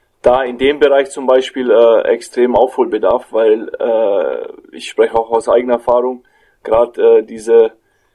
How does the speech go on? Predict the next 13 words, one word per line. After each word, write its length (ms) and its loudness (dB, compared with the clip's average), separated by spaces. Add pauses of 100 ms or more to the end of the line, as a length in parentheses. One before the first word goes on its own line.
(180)
psychologische, 760 0
äh, 400 4
Komponente, 840 0
ähm, 380 -4 (440)
viele 360 -2
Spieler 680 0
in, 340 -6
in 260 -6
Depressionen 640 0
fallen 400 -4
und 380 -10
keiner 280 0
merkt's. 460 -8